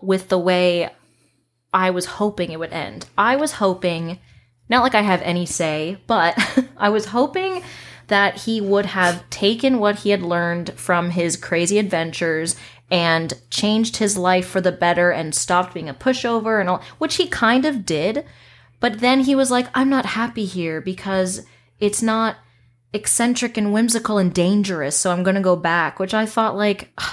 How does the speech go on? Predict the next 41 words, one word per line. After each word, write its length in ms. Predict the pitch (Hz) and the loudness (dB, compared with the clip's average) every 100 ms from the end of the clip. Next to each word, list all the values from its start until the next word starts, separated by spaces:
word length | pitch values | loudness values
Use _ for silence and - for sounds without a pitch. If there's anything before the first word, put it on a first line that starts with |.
| - _ | -10 _
<sighs> 400 | _ _ _ - | _ _ _ -2
'cause 240 | 247 233 | -2 0
you 100 | 254 | -2
can 300 | 254 294 254 | 0 2 4
make 360 | 190 247 294 - | 4 4 0 0
your 140 | 311 | 0
life 500 | 294 269 285 269 - | 0 0 -2 -2 -6
whatever 280 | 254 262 269 | -4 -2 0
you 160 | 262 247 | -2 0
want 260 | 247 302 | -2 -4
it 120 | 277 | -6
to 100 | - | -8
be, 260 | 185 170 151 | -6 -6 -2
which 220 | 196 269 | 0 0
he 240 | - 302 196 | 2 2 2
did. 500 | 160 156 165 170 160 | -4 0 2 2 -2
He 200 | 185 185 | -4 -6
chose 320 | - 170 190 | 0 0 0
to 80 | - | 0
go 200 | 180 196 | 2 4
back. 440 | 165 143 156 - | 2 4 2 2
I 140 | 180 185 | 2 0
get 360 | - 117 160 | -2 -4 -2
it. 320 | 156 156 - - - _ _ _ _ _ _ - | 0 0 -4 -14 -20 _ _ _ _ _ _ -10
I 80 | |
just 160 | 156 151 | -10 -6
hit 120 | 170 | -8
my 120 | 151 147 | -8 -8
thing. 300 | 156 151 170 _ _ _ _ _ 220 | -8 -8 -12 _ _ _ _ _ -2
I 140 | 254 | -2
get 280 | 196 165 170 | 0 0 2
it. 280 | 170 170 - - - _ | 2 0 -6 -20 -20 _
But 440 | 285 285 220 208 - _ _ _ _ - | 2 2 2 0 -4 _ _ _ _ -4
it 160 | 226 226 | -4 -2
just, 280 | 269 262 202 | -4 -4 -4
it 60 | |
makes 280 | 240 262 262 | 0 0 0
me 120 | 247 | -4
kind 220 | 240 233 | -4 -6
of 120 | 233 208 | -6 -4
like, 280 | 190 185 | -4 -6